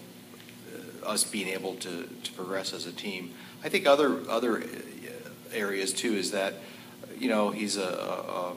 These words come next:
you know, a bright, uh, young, uh, person. So I, I think he's gonna help a lot as far as promoting our, uh,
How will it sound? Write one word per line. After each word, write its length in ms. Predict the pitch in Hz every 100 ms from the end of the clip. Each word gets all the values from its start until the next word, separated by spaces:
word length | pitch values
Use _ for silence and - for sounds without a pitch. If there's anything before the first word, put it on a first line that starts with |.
| -
you 80 | 104
know, 200 | 92 87 - - - -
a 60 | 95
bright, 380 | - 101 104 - - - - - -
uh, 300 | 92 87 85
young, 540 | 98 104 101 104 - - - - - - - -
uh, 180 | 95 92 -
person. 460 | 104 101 110 101 110
So 160 | 104
I, 60 | 98
I 200 | - 95
think 200 | 135 135
he's 140 | 117
gonna 220 | 104 92
help 220 | 87 104 90
a 40 |
lot 380 | 85 95 107 104
as 180 | 92 87
far 360 | 98 92 90
as 120 | 90
promoting 460 | 85 - 92 95 90
our, 380 | 87 85 90 50
uh, 160 | -